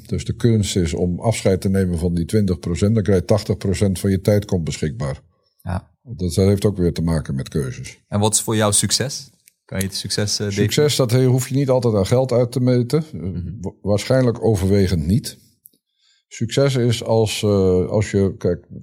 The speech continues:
Speaker 1: nou, het begint eigenlijk, eh, bij dit, hè. Ik heb, eh, ik vond, eh, toen ik begon met, eh, Dutch Food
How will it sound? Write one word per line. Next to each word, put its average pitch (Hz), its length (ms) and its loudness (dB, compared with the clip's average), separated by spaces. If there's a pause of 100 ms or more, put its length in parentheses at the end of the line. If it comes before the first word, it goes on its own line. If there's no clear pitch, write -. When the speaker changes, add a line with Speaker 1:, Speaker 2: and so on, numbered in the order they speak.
(100)
Speaker 1:
nou, - 200 -10 (100)
het 80 220 -12
begint 117 320 2
eigenlijk, 98 480 2
eh, 85 260 2
bij 85 140 -2
dit, 117 220 0
hè. 110 80 2
Ik 117 140 -2
heb, 117 260 0
eh, 80 200 -6 (480)
ik - 180 -12
vond, 139 300 -2
eh, 107 100 2
toen 120 200 2
ik 98 140 0
begon 131 300 0
met, 104 280 -2
eh, 92 180 0
Dutch 120 220 0
Food 127 340 -2